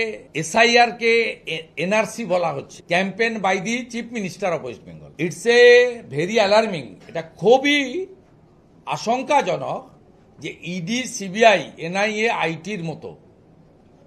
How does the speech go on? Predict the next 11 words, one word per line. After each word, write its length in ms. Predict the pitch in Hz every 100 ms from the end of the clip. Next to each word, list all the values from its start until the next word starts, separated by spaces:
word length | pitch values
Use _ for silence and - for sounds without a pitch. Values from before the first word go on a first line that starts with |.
| -
বা 80 | 160 180
জেপি 280 | 160 180 202 208
নাড্ডা 280 | 196 165 208 196
থেকে 160 | 185 202
শুভেন্দু 340 | 190 180 185 185 185
অধিকারী 320 | 180 202 185 170
হয়ে 180 | 180 180 - - _ _ _ _ _ _ _ _ _
খগেন 280 | - 175 202 185
মুর্মু 220 | 185 185 180
পর্যন্ত 380 | 175 131 131 - 76 _ _ _ _ _ _ _ _ -
পাবলিক 360 | 139 156 196